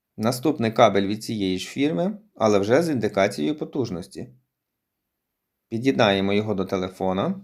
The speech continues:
Бачимо, що зарядка йде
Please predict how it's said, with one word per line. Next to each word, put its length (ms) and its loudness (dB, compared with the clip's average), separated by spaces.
Бачимо, 500 2
що 200 -4
зарядка 420 0
йде 440 0